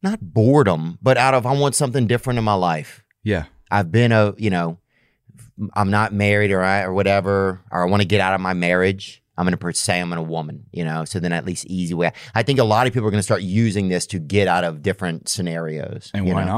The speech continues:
Speaker 2: not? It's not a bad idea.
Speaker 1: Not at all. Your kid comes home, you're like, "I'm not your dad."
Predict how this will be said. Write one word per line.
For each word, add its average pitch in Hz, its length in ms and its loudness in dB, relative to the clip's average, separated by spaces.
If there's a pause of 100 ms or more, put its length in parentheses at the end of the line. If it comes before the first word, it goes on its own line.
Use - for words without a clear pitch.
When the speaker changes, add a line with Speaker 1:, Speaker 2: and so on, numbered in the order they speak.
Speaker 2:
not? 110 180 -8
It's 95 260 -8
not 104 140 -2
a 107 40 -4
bad 90 160 -4
idea. 80 340 -8 (960)
Speaker 1:
Not 78 200 -12
at - 80 -16
all. - 300 -16 (1300)
Your 85 100 -8
kid 92 220 -2
comes 90 240 -4
home, 92 180 0
you're 85 80 0
like, 80 120 -6
"I'm 87 160 0
not 78 220 -8
your 76 80 -12
dad." 76 320 -10